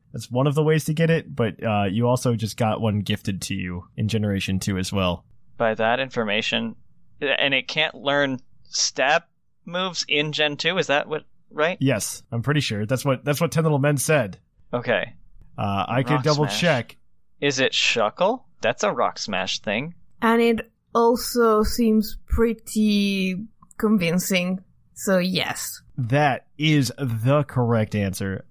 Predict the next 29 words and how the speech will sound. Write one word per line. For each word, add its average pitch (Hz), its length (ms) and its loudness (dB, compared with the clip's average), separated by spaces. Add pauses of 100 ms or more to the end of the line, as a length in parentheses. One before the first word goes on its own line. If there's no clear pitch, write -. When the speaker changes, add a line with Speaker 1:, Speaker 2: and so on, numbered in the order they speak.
Speaker 1:
Shuckle 180 580 2
in 135 180 2
Generation 139 520 2
two 135 480 2 (180)
did 147 180 2
not 139 280 2
learn 120 420 2 (320)
any, 151 520 2 (100)
any, 151 280 2
okay, 139 360 0
it 131 160 -2
technically 170 480 2
learned, 147 400 4
uh, 110 340 2
Rollout, 95 460 0
so 110 220 0
that 123 160 2
is 127 120 2
an 120 80 2
incorrect 107 380 0
question, - 520 -4
but 104 200 -2 (120)
it 131 140 0
did 160 160 2
learn 165 220 4
Rollout 131 380 2
via 113 200 0
T 90 280 -4
M. - 220 -8